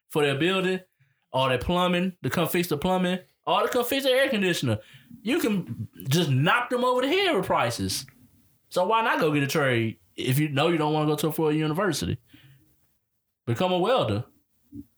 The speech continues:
I, I'm an advocate of going getting a trade because the people with the money need the people that know how to do that to come do the stuff for 'em. So I, I, like, I don't make, like, they gotta,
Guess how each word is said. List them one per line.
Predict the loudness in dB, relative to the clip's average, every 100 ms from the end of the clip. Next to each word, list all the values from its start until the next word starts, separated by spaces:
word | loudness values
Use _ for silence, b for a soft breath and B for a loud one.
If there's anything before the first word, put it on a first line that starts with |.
| _ -2
I, | 0 2 2 2 2
I'm | 2
an | 2
advocate | 2 0 0 -2
of | 0
going | 0 0 0
getting | -2
a | -2
trade | 0 0 -2
because | -2 0 0 -2 -8 B B _ _ _ _
the | -4
people | -2 0 0
with | 0
the | 0
money | 2 2 2
need | 2 2
the | 0
people | 0 0 2
that | 2
know | 2
how | 2
to | 2
do | 0
that | 0 -2
to |
come | -2 0 0
do | 0
the | 0
stuff | 0 0
for | 2 2 0
'em. | -2 _ _ _ _ _ _ _ _ _ _ _ _ _ _ _ _ _ _ _ _ _ _ _ _ _ _ _
So | -2 0 2
I, | 2
I, | 2 2
like, | 2 2
I | 2 0
don't | 0 0
make, | -2 2
like, | 0 2
they | 0
gotta, | 0 0